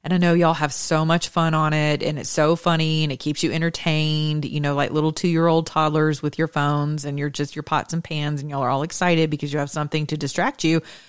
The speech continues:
from the reality of what's occurring around you, which makes you feel helpless and despondent or just completely enraged,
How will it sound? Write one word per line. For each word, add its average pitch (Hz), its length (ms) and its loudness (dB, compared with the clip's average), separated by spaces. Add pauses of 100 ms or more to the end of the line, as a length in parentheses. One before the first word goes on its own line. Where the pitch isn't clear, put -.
from 185 160 2
the 165 100 4
reality 170 460 6
of 156 100 4
what's 156 200 2
occurring 170 340 2
around 160 320 4
you, 156 140 4
which 151 180 0
makes 165 240 2
you 175 80 0
feel 160 220 4
helpless 151 640 2 (380)
and 151 220 2
despondent 143 680 -2 (1120)
or 165 140 4
just 151 180 0
completely 131 460 0
enraged, - 760 -2